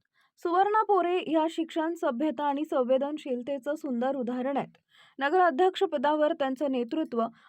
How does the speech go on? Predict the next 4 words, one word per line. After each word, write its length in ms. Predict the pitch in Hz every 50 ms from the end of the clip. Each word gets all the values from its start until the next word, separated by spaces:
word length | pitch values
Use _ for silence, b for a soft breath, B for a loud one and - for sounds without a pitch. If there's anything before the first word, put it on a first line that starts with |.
| b -
म्हसवडच्या 640 | 262 294 311 311 359 349 370 381 381 - 403 381
विकासासाठी 800 | 349 302 262 - 277 269 277 - 320 311 - 285 247 233 269 294
मोलाचं 500 | 330 294 247 226 233 247 269 302 - 294 294 233
ठरेल. 280 | 247 240 190 170 170